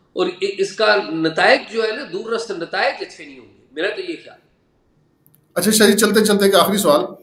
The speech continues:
Speaker 2: हमने बुशरा बीबी की केपी हुकूमत में के हवाले से तो बात कर ली,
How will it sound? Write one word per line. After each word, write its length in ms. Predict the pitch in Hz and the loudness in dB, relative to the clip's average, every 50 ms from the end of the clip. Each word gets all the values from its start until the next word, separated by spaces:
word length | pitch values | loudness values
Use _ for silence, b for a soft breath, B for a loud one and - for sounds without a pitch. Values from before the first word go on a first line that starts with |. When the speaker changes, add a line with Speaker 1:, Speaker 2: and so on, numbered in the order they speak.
| _ _ _ _ 123 | _ _ _ _ -2
Speaker 2:
हमने 200 | 120 143 175 190 | 2 2 2 2
बुशरा 260 | - 175 175 190 196 | 0 0 2 2 2
बीबी 300 | 196 170 156 156 180 180 | 2 2 0 -2 -4 -4
की 120 | 175 180 | -4 -6
केपी 340 | 175 - 156 156 151 - 196 | -8 -4 -2 -2 -2 -2 -2
हुकूमत 400 | 185 - 139 120 127 139 123 123 | -4 -2 0 0 0 0 0 0
में 120 | 156 156 156 - - - - | 0 0 0 -2 -6 -10 -8
के 80 | - 151 | -6 -4
हवाले 260 | 135 117 98 110 117 | -2 -2 -2 -2 -2
से 100 | 120 135 | -4 -4
तो 100 | 131 127 | -6 -4
बात 240 | 110 107 107 113 - - | -2 -2 -2 -4 -4 -4
कर 120 | 139 135 | -6 -4
ली, 240 | 123 120 131 127 | -4 -6 -8 -8